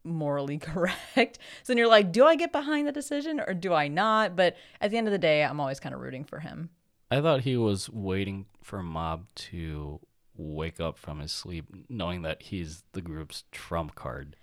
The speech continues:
Speaker 1: So he was, but then he saw the destruction on T V, and he's like, "I don't wanna put Reag-, uh, Reagan, <laughs> I don't wanna put Mob in that situation. It's too dangerous for him."
Speaker 2: Oh,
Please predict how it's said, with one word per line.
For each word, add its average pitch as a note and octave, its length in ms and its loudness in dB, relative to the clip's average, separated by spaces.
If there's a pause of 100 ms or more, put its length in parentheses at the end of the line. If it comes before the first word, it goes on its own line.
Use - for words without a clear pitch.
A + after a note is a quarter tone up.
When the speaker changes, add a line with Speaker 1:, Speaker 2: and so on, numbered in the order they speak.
(340)
Speaker 1:
So A3 180 0
he A3 160 0
was, F3+ 560 6
but F#3+ 160 -2
then F#3+ 160 0
he F#3 180 -8
saw F3+ 280 6
the F3 100 4
destruction E3 480 -4
on D3 140 -4
T E3 200 -6
V, C#3 380 -4
and F3 100 -4
he's E3+ 300 -2
like, E3 180 4
"I E3 140 4
don't F#3+ 240 0
wanna E3 240 0
put D#3 260 -4
Reag-, D3+ 320 -4
uh, D3 100 -6
Reagan, F3 420 -6
<laughs> - 40 -10
I G3+ 60 2
don't F#3+ 80 4
wanna G3+ 160 2
put F#3 180 4
Mob D#3 300 0
in D3+ 80 -4
that C#3 140 -6
situation. D3+ 480 -8
It's - 180 -10
too E3+ 140 -8
dangerous B2+ 500 -6
for F2+ 60 -6
him." F2+ 80 -2
Speaker 2:
Oh, E2+ 460 0